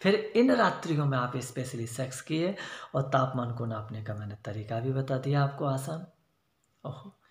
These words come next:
और इन दोनों जो है ज़्यादा सेक्स करने की ज़रूरत नहीं। बहुत सारे लोग लगातार लगे रहते हैं, मासिक धर्म में भी चढ़े रहते हैं, धड़ धड़ धड़ धड़,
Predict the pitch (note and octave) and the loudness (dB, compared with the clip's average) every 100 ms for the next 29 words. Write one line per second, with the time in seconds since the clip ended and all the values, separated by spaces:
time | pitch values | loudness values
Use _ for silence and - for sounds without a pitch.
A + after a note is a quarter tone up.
0 | _ _ - D#3 - G3+ G#3 E3+ C3 B2 | _ _ -4 -4 -2 0 2 2 0 -2
1 | A#2 A2 A#2+ - - _ _ _ _ _ | -6 -8 -8 -10 -12 _ _ _ _ _
2 | _ _ - A#2+ B2+ E3+ G3+ G3 - F3 | _ _ -8 -4 -2 0 -2 -2 -4 -2
3 | G3 G3 G3 G#3+ A#3 A3+ F3 D3 E3 D#3+ | -2 -2 -2 -2 -2 -4 -4 -4 -2 -2
4 | F3 F3 F3 D3+ D#3 D#3+ F#3 G3+ F3+ F3+ | -2 -2 -2 -4 -4 -4 -2 -2 -2 -4
5 | F3+ D#3 C#3+ A1+ - _ _ _ _ _ | -8 -10 -12 -18 -20 _ _ _ _ _
6 | G#3 - C#3+ C#3+ - - C#3 C#3 E3 E3 | -14 -8 -6 -6 -8 -10 -10 -8 -10 -10
7 | D#3+ E3 D3+ D3 D#3 - - D3 C#3 C#3+ | -10 -6 -6 -6 -10 -16 -16 -12 -10 -8
8 | D3 C#3 B2+ C#3 D3 C#3 - | -10 -10 -10 -8 -10 -12 -18